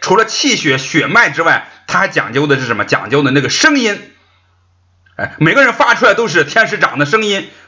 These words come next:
都是上帝的声音，神的声音。所以你站在废石上，所以你发出来的声音叫做上达九天，叫上达天听。这就是古人留下留给我们今天的这个启示，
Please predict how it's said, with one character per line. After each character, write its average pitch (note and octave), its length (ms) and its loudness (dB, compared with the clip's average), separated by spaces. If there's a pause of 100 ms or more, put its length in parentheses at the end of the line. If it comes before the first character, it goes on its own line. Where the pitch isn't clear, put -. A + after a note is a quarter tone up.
都 B3 120 2
是 A3+ 80 -2
上 A3+ 220 4
帝 A#3 100 -4
的 F3+ 120 0
声 E3+ 180 -2
音， D3+ 240 0 (100)
神 A3 240 2
的 D4+ 120 4
声 F#3 180 -4
音。 C#3 340 -2 (600)
所 G3 100 4
以 A3+ 40 0
你 B3 60 -6
站 C#4 160 4
在 A3 80 4
废 A3 200 2
石 F3 180 -4
上， B3+ 260 4 (1160)
所 F#3 100 0
以 E3+ 40 -4
你 F3+ 40 0
发 B3+ 200 4
出 C4+ 40 2
来 B3+ 40 4
的 A3+ 60 4
声 A3+ 180 -2
音 A3+ 100 -4
叫 F#3+ 120 4
做 F3 100 4
上 G#3 480 0
达 D#3 200 4
九 F#3+ 280 -2
天， B3+ 280 0 (1300)
叫 E3+ 80 2
上 G3 260 4
达 - 200 0
天 A#3+ 220 0
听。 G#3+ 280 -2 (1400)
这 D4+ 140 2
就 A#3 100 4
是 - 0 -
古 D3+ 200 0
人 F3 140 2
留 E3 160 -2
下 F#3+ 140 2
留 C#3+ 120 -2
给 F#3 100 -2
我 C3 100 -2
们 B2 100 -2
今 E3+ 180 -4
天 E3 140 0
的 D#3 60 -2
这 C3+ 60 -2
个 D3+ 100 0
启 - 380 -4
示， - 400 -2